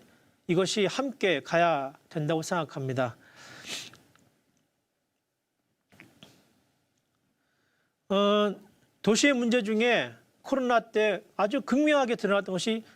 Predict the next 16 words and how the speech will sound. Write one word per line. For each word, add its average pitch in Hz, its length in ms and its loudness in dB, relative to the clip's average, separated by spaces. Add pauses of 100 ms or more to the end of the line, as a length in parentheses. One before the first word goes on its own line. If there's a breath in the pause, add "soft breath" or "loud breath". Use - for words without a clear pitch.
더 277 420 -2
빈익빈 220 500 0
부익부 185 420 -2
극명하게 214 440 0
드러났죠. 165 680 -2 (260 loud breath)
이 175 80 -2
도시 208 300 2
문제 190 220 2
중에 185 140 -4
가장 226 320 -4
심각한 262 460 -2
문제가 185 440 0 (200 loud breath)
이 196 80 0
부의 202 380 2
불균등, 196 640 0
음, 165 520 -8